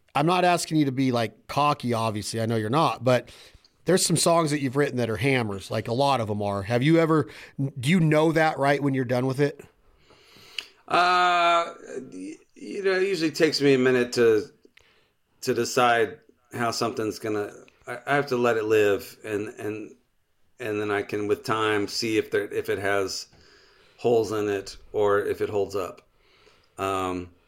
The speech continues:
Speaker 2: and yeah, I mean, I've got some songs that I think are pretty bulletproof, and, and there, not a lot of 'em. I wish I had more, but, uh, um, um,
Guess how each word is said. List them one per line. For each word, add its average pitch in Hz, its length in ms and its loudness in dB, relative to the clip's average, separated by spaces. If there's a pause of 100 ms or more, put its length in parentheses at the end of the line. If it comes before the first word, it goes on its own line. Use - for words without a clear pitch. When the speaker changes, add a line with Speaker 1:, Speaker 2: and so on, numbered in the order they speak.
(480)
Speaker 2:
and 147 400 0
yeah, 156 360 2
I 143 40 0
mean, 151 160 2
I've 170 120 -2
got 175 160 0
some 139 140 -2
songs 143 420 2
that 127 100 2
I 123 80 0
think 127 200 -4
are 117 60 -4
pretty 120 220 -2
bulletproof, 113 580 -2
and, 107 340 -10
and 107 400 -8 (140)
there, 123 180 -14
not 143 260 0
a - 40 0
lot 120 200 4
of 123 100 -4
'em. 143 160 -8
I 120 40 -4
wish 123 160 -2
I 127 40 2
had 113 120 2
more, 120 420 -2
but, 110 260 -2
uh, 104 260 0 (580)
um, 104 600 -2 (920)
um, 107 840 -8